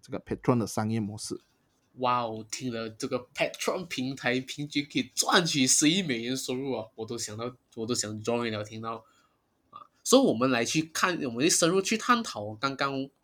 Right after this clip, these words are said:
Speaker 2: 因为有提到稍微一点点的那个 Patreon 的商业模式，不过我们这里会深入的去探讨，诶，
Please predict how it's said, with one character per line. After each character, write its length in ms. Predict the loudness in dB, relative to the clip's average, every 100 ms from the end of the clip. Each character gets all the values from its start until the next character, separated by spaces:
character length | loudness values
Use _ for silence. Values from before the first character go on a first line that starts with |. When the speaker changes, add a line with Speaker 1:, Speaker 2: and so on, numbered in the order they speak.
| _
Speaker 2:
因 120 | 0
为 80 | 2
有 100 | 2
提 220 | 0 -4 -2
到 120 | 0
稍 180 | 2 2
微 100 | 0
一 80 |
点 180 | -4 -6
点 160 | -4 -6
的 100 | -8
那 80 | -8
个 120 | -10 -6
Patreon 300 | -6 -4 -4
的 80 | -4
商 200 | -4 -6
业 80 |
模 240 | -8 -10 -12
式， 200 | -10 -12 -14 _ _ -2
不 60 | 4
过 100 | 6
我 140 | 4
们 120 | 0
这 120 | 2
里 100 | 2
会 180 | 2 0
深 300 | 0 0 0
入 80 | 0
的 80 | -2
去 140 | -4
探 240 | -6 -8 -6
讨， 160 | -6 -4
诶， 180 | -4